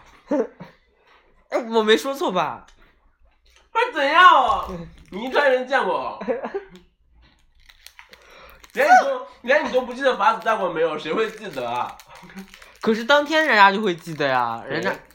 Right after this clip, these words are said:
Speaker 1: 比如说你照片，你现在想是想不起来，可是你当天看照片的时候就会想说，哎，那个谁谁谁是不是曾经？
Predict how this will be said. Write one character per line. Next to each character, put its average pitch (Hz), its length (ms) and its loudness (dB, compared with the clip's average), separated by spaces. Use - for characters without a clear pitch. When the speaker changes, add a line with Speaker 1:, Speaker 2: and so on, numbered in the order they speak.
Speaker 1:
比 185 60 -6
如 - 20 -2
说 269 140 0
你 196 120 -6
照 214 200 2
片， 208 280 -8
你 156 60 -6
现 311 180 -4
在 294 160 2
想 139 240 -6
是 139 60 -14
想 139 180 -8
不 113 80 -10
起 117 120 -12
来， 127 120 -4
可 165 120 -8
是 190 80 -6
你 196 120 -10
当 202 160 -4
天 240 140 -6
看 240 180 -6
照 180 140 0
片 175 160 -8
的 160 60 -8
时 143 80 -14
候 135 120 -8
就 135 60 -12
会 135 80 -12
想 123 160 -16
说， 139 100 -12
哎， 226 200 -6
那 339 80 -10
个 185 80 -6
谁 151 180 -12
谁 180 80 -12
谁 147 180 -10
是 147 140 -20
不 131 60 -18
是 113 60 -20
曾 123 140 -18
经？ 127 220 -16